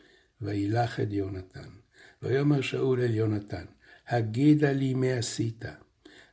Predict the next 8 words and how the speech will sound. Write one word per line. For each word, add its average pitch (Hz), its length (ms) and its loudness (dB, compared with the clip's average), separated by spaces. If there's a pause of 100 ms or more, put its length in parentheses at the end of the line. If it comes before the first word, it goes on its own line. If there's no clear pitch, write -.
ויגד 151 540 4
לו 139 160 2
יונתן 123 540 -2
ויאמר, 113 560 -2 (100)
תאום 151 580 2
טעמתי 139 580 -2
בקצה 127 560 -4
המטה 120 360 -4